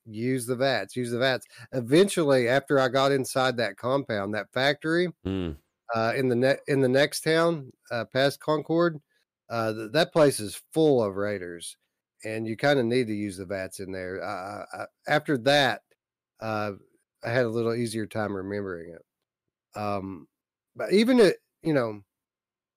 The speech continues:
Speaker 1: if this game were just a sandbox, I'd be in heaven. Like, it's such a vast map. There, there, there are multiple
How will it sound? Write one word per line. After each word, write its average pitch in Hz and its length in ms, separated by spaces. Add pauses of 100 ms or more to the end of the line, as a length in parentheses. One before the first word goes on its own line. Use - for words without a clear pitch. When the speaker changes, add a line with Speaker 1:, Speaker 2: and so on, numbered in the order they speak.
(220)
Speaker 1:
if 175 180
this 233 220
game 180 480
were 143 340
just 147 400
a 143 80
sandbox, 101 720 (580)
I'd 123 160
be 120 140
in 107 100
heaven. 87 460 (220)
Like, 113 340 (300)
it's 135 160
such 190 280
a 185 60
vast 139 400
map. 120 380 (380)
There, 139 280 (440)
there, 135 280
there 135 200
are 123 120
multiple 160 960